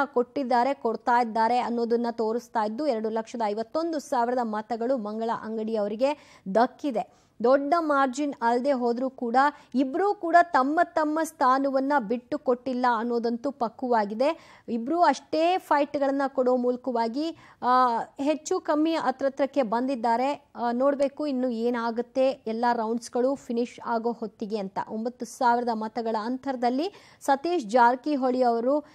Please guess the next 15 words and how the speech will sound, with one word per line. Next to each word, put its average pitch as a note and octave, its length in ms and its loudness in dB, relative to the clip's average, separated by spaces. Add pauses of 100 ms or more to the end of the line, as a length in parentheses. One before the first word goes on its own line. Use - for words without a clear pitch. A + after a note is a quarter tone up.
(160)
ಲೀಡ್‌ನಲ್ಲಿದ್ದಾರೆ, B3+ 800 0
ಕಾಂಗ್ರೆಸ್ B3+ 460 -4
ಪಕ್ಷ A#3 300 -6 (120)
ಲೀಡ್‌ನಲ್ಲಿದೆ. A3 1000 -4
ಬೆಳಗಾವಿಯಲ್ಲಿ C4+ 920 2
ಯಾರ A3+ 300 2 (140)
ಆರ್ಭಟ A3+ 560 -4 (480)
ಬೆಳಗಾವಿ C4+ 500 2
ಕ್ಷೇತ್ರದಲ್ಲಿ C4 720 -2
ಬಿ B3+ 240 -4
ಜೆ C4 180 0
ಪಿ D4+ 160 -4
ತನ್ನ B3+ 260 -4
ಕ್ಷೇತ್ರವನ್ನ C4+ 580 -2
ಉಳಿಸ್ಕೊಳ್ಳುತ್ತಾ A#3 960 0